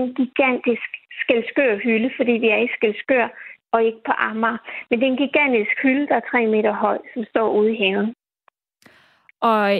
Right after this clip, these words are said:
Speaker 2: et andet eksempel, det er en skulptur, der er lavet af en dansk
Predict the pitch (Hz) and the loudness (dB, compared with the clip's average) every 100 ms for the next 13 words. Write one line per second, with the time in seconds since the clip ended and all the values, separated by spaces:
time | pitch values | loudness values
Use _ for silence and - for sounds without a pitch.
0 | 220 - 254 302 - 320 247 233 226 294 | 0 0 2 2 2 0 0 -2 -2 0
1 | 262 - 214 - 208 - 285 269 - 196 | 0 0 -2 -2 -6 -2 0 0 -2 -4
2 | 196 202 240 240 196 190 185 180 - 311 | -2 2 2 2 -2 -2 0 0 0 -2
3 | 247 | -2